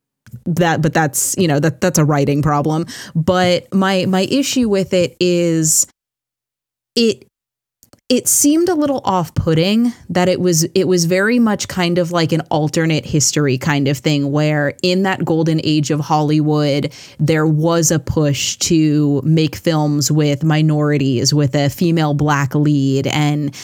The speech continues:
you know, make Hollywood more accessible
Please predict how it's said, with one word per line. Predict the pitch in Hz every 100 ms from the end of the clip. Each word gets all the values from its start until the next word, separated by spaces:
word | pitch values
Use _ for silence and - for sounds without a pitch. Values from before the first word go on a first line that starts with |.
| - -
you | 160 160
know, | 147
make | 151 165 170 165 - - - - -
Hollywood | 190 180 175 170 160 156 147 147 156 _ _ _ _ _ _ _ -
more | 165 175 170
accessible | 165 - 170 156 175 160 147 143 170